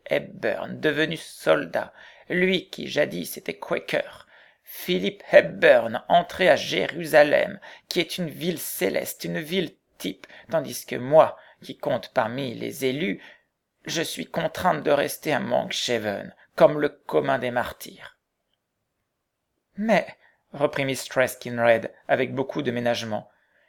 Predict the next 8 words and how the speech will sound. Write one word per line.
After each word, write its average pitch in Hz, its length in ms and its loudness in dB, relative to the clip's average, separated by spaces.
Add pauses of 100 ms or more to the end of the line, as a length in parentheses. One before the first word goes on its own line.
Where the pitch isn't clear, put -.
(140)
car 127 380 4
elle 127 240 2
se - 160 -8
sentait 139 480 2
sur 117 280 -8
un 113 100 -4
terrain 123 320 -4
difficile, 113 680 -10